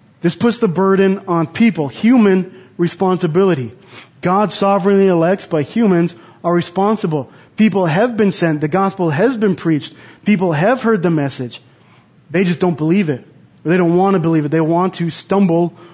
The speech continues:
over Jesus and pursue righteousness by works rather than by faith. As it says in verse sixteen,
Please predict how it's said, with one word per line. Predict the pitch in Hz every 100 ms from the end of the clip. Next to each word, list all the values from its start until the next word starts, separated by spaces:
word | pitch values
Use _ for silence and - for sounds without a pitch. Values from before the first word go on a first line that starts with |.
| -
over | 180 185
Jesus | 175 147 180 165 175
and | 185
pursue | 185 - 190
righteousness | 165 160 156 160 170 165 - - - - - _ _ _ _ _ _ -
by | 147 160
works | 151 180 180 - - -
rather | 151 170 170
than | 165
by | 147 135
faith. | - 175 151 - - _ - - - - _ _ _ _ _ _ - _ _ _ - _ 151
As |
it | 180
says | - 214 190
in | 180
verse | 190 170
sixteen, | 170 - - 226 196 170